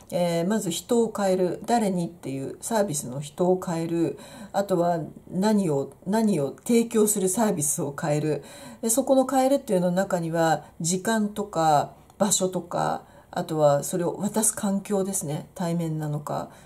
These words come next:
あー、オンラインなのかとか。そういうのを全部変えていく必要もあるかもしれません。ということで、ご自身が固執した、えー、こういう形だよねっていう既成概念を持ってしまうと、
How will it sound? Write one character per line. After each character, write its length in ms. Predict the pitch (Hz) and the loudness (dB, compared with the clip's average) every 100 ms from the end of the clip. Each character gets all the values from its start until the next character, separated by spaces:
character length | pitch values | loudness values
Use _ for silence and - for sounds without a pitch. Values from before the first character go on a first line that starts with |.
| - | -16
あ 440 | - - - - - | -10 -8 -8 -8 -4
ー、 20 | |
オ 100 | 180 | -2
ン 140 | 175 | -2
ラ 100 | 160 | -4
イ 40 | 160 | -6
ン 20 | |
な 80 | 151 | -10
の 100 | - | -12
か 140 | - | -14
と 80 | - | -16
か。 200 | - - - - - | -16 -18 -20 -20 -18
そ 160 | - 330 | -4 0
う 20 | |
い 40 | 320 | 4
う 20 | |
の 100 | 190 | 2
を 80 | 180 | 0
全 300 | 214 277 233 | 2 4 4
部 300 | 147 143 - | 2 -2 -2
変 100 | 226 | -2
え 40 | 220 | -2
て 120 | 226 | -4
い 40 | |
く 240 | 226 220 220 | -4 -4 -4
必 280 | - - | -6 0
要 220 | 180 175 170 | 2 2 0
も 240 | 180 - | -2 -2
あ 80 | 196 | -2
る 220 | 180 - - _ _ | -2 -6 -12 _ _
か 100 | 294 | -2
も 140 | 277 | 0
し 120 | 180 143 | 0 -4
れ 80 | |
ま 140 | 156 170 | -6 -6
せ 160 | - | -6
ん。 120 | 139 - - - - - | -8 -10 -20 -20 -20 0
と 100 | 285 | 4
い 40 | |
う 60 | 277 | 4
こ 120 | 302 | 2
と 100 | 202 | -2
で、 240 | 175 170 | 0 2
ご 160 | 165 226 | 2 0
自 100 | 320 | 0
身 300 | 330 302 202 | 0 0 0
が 320 | 180 180 170 - - | 2 2 2 -4 -18
固 120 | - 226 | -4 -2
執 280 | - - | 0 -2
し 180 | 247 - | -2 2
た、 460 | 277 285 226 165 - - - | 4 6 4 2 -2 -18 -12
え 300 | 180 175 175 | -4 -2 -2
ー、 20 | - | -2
こ 320 | 339 359 370 | 2 6 8
う 40 | |
い 100 | 359 | 8
う 80 | 370 | 8
形 460 | 370 339 349 330 277 | 6 0 -2 0 4
だ 120 | 302 | 6
よ 200 | 320 214 | 6 2
ね 180 | 175 202 | 0 -2
っ 20 | |
て 200 | - 185 | -4 -4
い 500 | 175 185 185 214 196 | 2 4 6 6 4
う 140 | - - - | 2 -6 -6
既 240 | - 330 | 0 2
成 40 | 330 | 4
概 220 | 349 320 | 4 4
念 140 | 214 | 2
を 40 | 165 | 2
持 160 | 196 | 0
っ 40 | 220 | -2
て 100 | 214 | -2
し 140 | 190 | -2
ま 200 | 165 151 | -2 -2
う 80 | 147 | -4
と、 380 | - 180 170 | 0 2 2